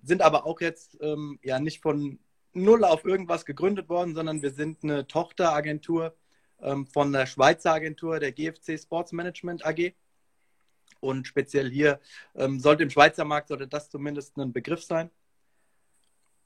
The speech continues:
Und ja, die, die, die G F C, die ist quasi entstanden aus dem Athletenmanagement. Und ja, da so ein bisschen, äh, vielleicht, ähm, im Wintersport, ähm,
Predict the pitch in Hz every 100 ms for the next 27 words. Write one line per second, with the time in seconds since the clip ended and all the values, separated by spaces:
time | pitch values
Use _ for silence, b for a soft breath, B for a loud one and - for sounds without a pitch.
0 | _ _ _ _ _ _ 135 139 139 127
1 | 135 151 151 - 170 160 151 143 147 156
2 | 160 - 190 175 160 - 160 143 143 143
3 | 139 180 175 151 156 131 123 165 208 196
4 | 196 196 - 202 208 - - _ 147 147
5 | 147 143 127 120 127 135 139 135 147 151
6 | 139 139 139 135 131 127 139 139 - _
7 | b b b b 131 135 131 - 143 160
8 | 175 160 - 156 151 151 - 143 143 139
9 | 135 131